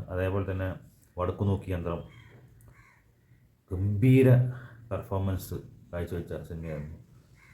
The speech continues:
തളത്തിൽ ദിനേശൻ എന്ന കഥാപാത്രം അദ്ദേഹം ചെയ്തത്. അങ്ങനെ ഓരോ സിനിമകളും എടുത്തു നോക്കുകയാണെങ്കിൽ നിരവധി സിനിമ. അത് മാത്രമല്ല, അദ്ദേഹം കഥ, തിരക്കഥ, സംഭാഷണം രചിച്ചുള്ള ഇവിടുത്തെ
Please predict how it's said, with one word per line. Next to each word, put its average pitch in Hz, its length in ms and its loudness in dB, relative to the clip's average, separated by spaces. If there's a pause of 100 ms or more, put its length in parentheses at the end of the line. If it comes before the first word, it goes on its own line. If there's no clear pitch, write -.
(540)
തളത്തിൽ 113 400 4
ദിനേശൻ 107 480 6
എന്ന 92 160 -4
കഥാപാത്രം 85 520 -6 (480)
അദ്ദേഹം 80 340 -10
ചെയ്തത്. 73 260 -10 (1300)
അങ്ങനെ 151 260 6 (260)
ഓരോ 117 320 4
സിനിമകളും 120 400 2 (360)
എടുത്തു 110 240 0
നോക്കുകയാണെങ്കിൽ 110 440 2 (220)
നിരവധി 123 420 2
സിനിമ. 104 180 -2 (160)
അത് 98 80 -6 (260)
മാത്രമല്ല, 110 400 0
അദ്ദേഹം 107 240 -2 (1120)
കഥ, 110 160 6 (600)
തിരക്കഥ, 107 380 2
സംഭാഷണം 107 460 4
രചിച്ചുള്ള 95 460 2 (160)
ഇവിടുത്തെ 92 320 -4